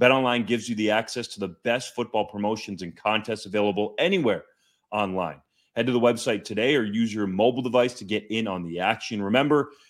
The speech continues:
to use our promo code Believe, that's B L E A V, to receive your fifty percent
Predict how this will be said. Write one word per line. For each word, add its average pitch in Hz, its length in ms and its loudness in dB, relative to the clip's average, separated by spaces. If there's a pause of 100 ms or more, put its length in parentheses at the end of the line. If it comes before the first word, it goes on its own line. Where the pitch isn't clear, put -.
(140)
to 113 100 -2
use 160 300 0
our 107 260 2
promo 123 420 0
code 107 380 0
Believe, 113 540 -2
that's 90 260 -2 (200)
B 131 280 -2
L 85 260 -6
E 95 160 -4
A 76 240 -8
V, 123 320 2 (320)
to 110 80 -4
receive 113 420 0
your 101 140 0
fifty 143 500 -4
percent 120 680 -2